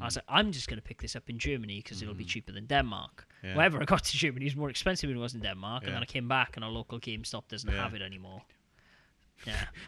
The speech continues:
Speaker 1: but that's how it goes.
Speaker 2: <laughs> Yeah.
Speaker 1: That is how it goes. So I'll, I'll get it eventually, I think. I'm not in any immediate rush.
Speaker 2: I thought it looked very impressive. I saw a few online reviews of the game,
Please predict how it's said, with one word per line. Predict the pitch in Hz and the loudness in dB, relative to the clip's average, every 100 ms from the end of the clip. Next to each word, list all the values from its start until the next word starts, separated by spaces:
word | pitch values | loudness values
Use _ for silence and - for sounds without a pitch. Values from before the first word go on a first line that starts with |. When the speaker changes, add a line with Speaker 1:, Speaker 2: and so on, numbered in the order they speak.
| - | 6
Speaker 1:
but | 147 | 8
that's | 131 123 | 6 4
how | 127 | -2
it | 117 | -4
goes. | 101 104 - 127 - | -6 -8 -8 -10 -14
Speaker 2:
<laughs> | - - _ - 202 - 202 - | -16 -16 _ -16 -10 -10 -10 4
Yeah. | 156 160 | 8 8
Speaker 1:
That | 151 | 6
is | 143 127 | 0 0
how | 127 | 2
it | 123 | 0
goes. | - 98 104 - - - - | -4 -8 -6 -6 -6 -10 -10
So | - 123 | -2 2
I'll, | 120 123 123 120 123 - - _ _ _ - | 4 6 4 0 -2 -8 -20 _ _ _ 0
I'll | 127 | 2
get | 120 104 | 2 0
it | 101 | -4
eventually, | 101 101 - 101 101 | -6 -6 -6 -6 -6
I | |
think. | 98 101 - | -6 -8 -8
I'm | 107 | -6
not | 107 82 | -6 -6
in | 107 107 104 | -8 -8 -10
any | - 113 110 | -8 -6 -6
immediate | 104 104 104 85 | -6 -6 -6 -8
rush. | 80 98 - - | -6 -4 -4 0
Speaker 2:
I | - 151 | 6 6
thought | - 202 | 8 6
it | |
looked | 117 113 | 6 6
very | 127 151 | 4 6
impressive. | 139 135 113 - 92 | 6 4 4 -2 -2
I | 101 | -2
saw | 95 160 | 0 2
a | 139 | 2
few | 127 120 117 | 2 2 2
online | 120 120 113 110 104 | 0 0 0 -2 -4
reviews | 110 107 101 113 101 | -4 -4 -2 0 0
of | 98 | -2
the | 90 | -2
game, | 90 82 82 | -2 -2 -4